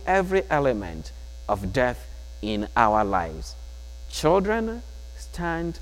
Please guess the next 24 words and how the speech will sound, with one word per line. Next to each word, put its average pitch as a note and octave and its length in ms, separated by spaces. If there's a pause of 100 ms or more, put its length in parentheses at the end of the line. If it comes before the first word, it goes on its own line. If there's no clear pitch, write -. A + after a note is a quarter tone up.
(100)
at A#2 120
the A2 120
center A#2 680 (440)
of A#2 160
this E3+ 180
solidarity A#2 1040 (400)
with G2+ 160
the G2+ 100
poor. E2+ 420 (640)
May A2+ 240
we, G3+ 340
through F#3 380
our F3+ 320
own E3 220
humility, B2 840 (560)
teach - 320
our D3+ 240
children, F#2+ 540 (600)
our E3 260
grandchildren, G#2 880 (500)
the G2 120
way E3 300
of D#3+ 220
Christ, F2 600